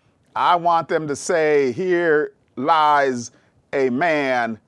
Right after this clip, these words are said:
who did the will of God.'" I'm hoping that each one of you, when you, when people look at you, they say, "There is a brother or there is a sister in Christ because they do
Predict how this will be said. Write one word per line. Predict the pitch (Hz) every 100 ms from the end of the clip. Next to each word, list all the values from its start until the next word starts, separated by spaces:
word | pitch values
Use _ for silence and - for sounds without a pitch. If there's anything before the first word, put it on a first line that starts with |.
| _ _ -
who | 147 127
did | 156 139
the | 123
will | 135 147 127
of | 110
God.'" | 127 101 - - _ _ _ _ _ _ _ _ 120
I'm | 151 156
hoping | 175 156 175 151 135 - _ _ -
that | 143
each | 170 180 170
one | 170 180
of | 147
you, | 131 113 87 - _ _ _ _ _ _
when | 123 147
you, | 147 151 139
when | 143 143 127
people | 214 175 165
look | 175 180
at | 170 135 147
you, | 131
they | 139
say, | 135 202 160 151 123 _ _ -
"There | 110 180 180
is | 170 160 139
a | 131
brother | 107 170 147 131 120 -
or | - 131
there | 120 165 170
is | 147 151 127
a |
sister | 113 - 180 - 139 123 110 - _ _ -
in | 143 120
Christ | - 165 143 -
because | 139 113 - 139 113
they | 156 160 135
do | 123 151 131 107 95